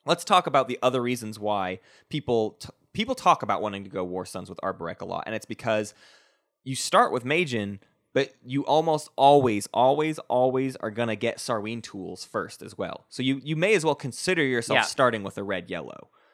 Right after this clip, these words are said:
Speaker 1: Um, so that means you're, you're
Speaker 2: Yeah.
Speaker 1: already only three away, 'cause you're not gonna dip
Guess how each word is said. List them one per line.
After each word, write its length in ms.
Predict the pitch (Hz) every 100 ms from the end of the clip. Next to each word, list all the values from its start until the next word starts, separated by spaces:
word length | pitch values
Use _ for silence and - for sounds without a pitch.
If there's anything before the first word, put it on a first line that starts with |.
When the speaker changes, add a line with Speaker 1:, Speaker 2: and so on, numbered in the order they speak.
| _ -
Speaker 1:
Um, 260 | 113 101
so 140 | - 127
that 160 | 160
means 160 | 160 123
you're, 160 | 120 - -
you're 180 | 117 117
Speaker 2:
Yeah. 40 |
Speaker 1:
already 320 | 135 139 135
only 220 | 123 120
three 540 | 117 - - 113 151 160
away, 260 | 107 85
'cause 180 | 90 117
you're 80 | 117
not 240 | 123 147 135
gonna 180 | 127
dip 360 | 107 - 139 127